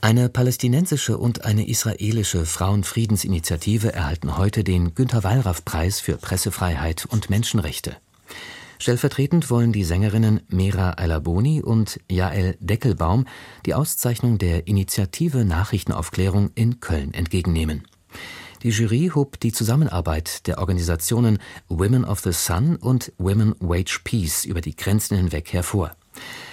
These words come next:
Dies sei ein wegweisender Ansatz in der Friedensarbeit und in der interkulturellen Verständigung. Die Ehrung der beiden Initiativen erfolgt im Rahmen des Kölner Forums für Journalismuskritik,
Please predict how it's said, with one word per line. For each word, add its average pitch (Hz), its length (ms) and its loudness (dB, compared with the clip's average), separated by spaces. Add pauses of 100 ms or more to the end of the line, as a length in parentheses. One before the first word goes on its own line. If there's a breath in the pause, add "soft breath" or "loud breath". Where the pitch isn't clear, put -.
(140 loud breath)
Dies 113 140 0
sei 120 160 2
ein 107 280 2
wegweisender 113 640 2
Ansatz 101 440 2
in 78 60 -2
der 82 100 0
Friedensarbeit 104 920 0
und 127 360 -2
in 117 180 0
der 107 240 -2
interkulturellen 107 880 -2
Verständigung. 85 680 -2 (920 loud breath)
Die 87 180 -2
Ehrung 127 280 2
der 147 80 0
beiden 127 260 2
Initiativen 127 600 0
erfolgt 113 320 -2
im 98 120 2
Rahmen 85 400 2
des 92 240 -2
Kölner 120 300 2
Forums 104 500 0
für 110 400 0
Journalismuskritik, 101 1160 -2